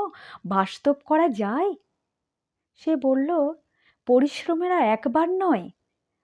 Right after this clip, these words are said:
বারবার চেষ্টা চালিয়ে যায়, তাই অবশেষে তাদের স্বপ্নগুলো বাস্তবতা পায়। তাই যদি তুমিও স্বপ্ন দেখো, তবে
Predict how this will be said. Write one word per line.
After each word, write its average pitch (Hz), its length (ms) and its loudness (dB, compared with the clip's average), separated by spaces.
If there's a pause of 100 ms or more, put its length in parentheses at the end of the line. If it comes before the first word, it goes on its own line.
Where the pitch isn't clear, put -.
(100)
বারবার 233 760 4 (180)
চেষ্টা 277 400 0
চালিয়ে 175 420 -2
যায়, 117 280 -6 (800)
তাই 196 540 -2 (300)
অবশেষে 247 1000 0
তাদের 247 320 2
স্বপ্নগুলো 233 800 -2 (220)
বাস্তবতা 226 680 -2
পায়। 208 680 2 (1200)
তাই 180 320 -8 (520)
যদি 170 340 -12 (100)
তুমিও 208 380 -2
স্বপ্ন 190 560 -6
দেখো, 196 500 -4 (520)
তবে 202 260 -2